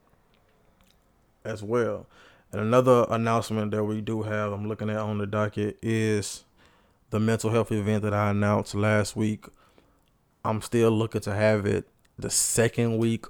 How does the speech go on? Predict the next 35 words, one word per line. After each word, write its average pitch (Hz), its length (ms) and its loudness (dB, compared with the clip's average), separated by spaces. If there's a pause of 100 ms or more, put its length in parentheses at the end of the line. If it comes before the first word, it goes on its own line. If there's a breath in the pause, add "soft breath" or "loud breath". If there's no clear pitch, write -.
(100)
of 101 160 -8
November. 104 680 -4 (880 soft breath)
Yeah, 101 240 -4
let 98 160 -4
me 98 60 -6
check - 200 -8
my 98 160 -8
calendar. 101 420 -6
I'm 107 180 -6
still 117 320 0
looking 113 300 -2
to 107 120 -4
have 107 240 0
it 104 100 -2
the 107 80 -10
second 107 540 -4
week 104 320 -6 (340)
of 101 160 -8
November. 101 720 -6 (2000 soft breath)
And 110 160 -2
like 113 140 2
I 110 100 2
said, 113 320 0
that 107 120 0
was 104 180 -4
just, 101 320 -6
that 107 140 2
will 107 140 2
just 104 440 -6
be 107 360 -4
maybe 101 360 -4
six - 420 -4
to - 80 -18
ten 110 300 -4
people 104 540 -6